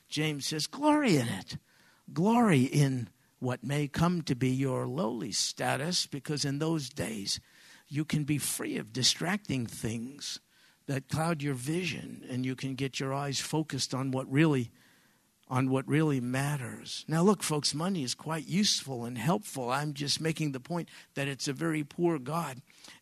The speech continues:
and it is so fleeting that James says this in verses ten and eleven.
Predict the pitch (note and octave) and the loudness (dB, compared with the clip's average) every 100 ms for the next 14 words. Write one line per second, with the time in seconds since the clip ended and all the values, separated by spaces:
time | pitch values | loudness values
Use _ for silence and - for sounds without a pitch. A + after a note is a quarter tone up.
0 | - D3 D#3+ D3+ D3 - G3+ G3 E3 - | -2 0 2 2 4 6 6 4 0 -2
1 | F3+ A3 G3 B2+ C3 - - - D3 C3 | 2 4 4 2 2 -4 -18 -2 -2 0
2 | B2 F3 F#3+ D#3 - F3 E3+ D3+ - - | 0 0 0 2 2 4 2 0 -6 -14
3 | C3+ G3 D3 - - - C#3+ C3 C#3+ C#3 | 2 4 4 2 2 0 -2 2 2 4
4 | C#3+ B2 - D3+ D#3 C#3+ C3+ C3 D3+ C#3+ | 4 0 0 0 0 0 -2 -2 -4 -6
5 | A2+ | -10